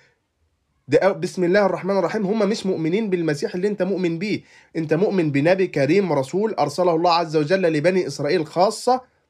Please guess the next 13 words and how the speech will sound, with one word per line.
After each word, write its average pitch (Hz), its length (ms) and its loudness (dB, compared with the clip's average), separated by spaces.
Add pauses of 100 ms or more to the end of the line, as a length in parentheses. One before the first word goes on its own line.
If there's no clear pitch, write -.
(800)
انما 175 200 4
هُم 240 420 0 (280)
مؤمنين 170 540 2
ان 170 140 -2
هذا 185 340 2
هو 214 280 2 (260)
الاله 190 460 2
الابن، 170 480 2 (420)
الله 202 340 2
الابن، 190 440 0 (400)
الاله 185 640 2 (100)
المولود 175 760 -2 (100)
المتجسد. 165 800 -2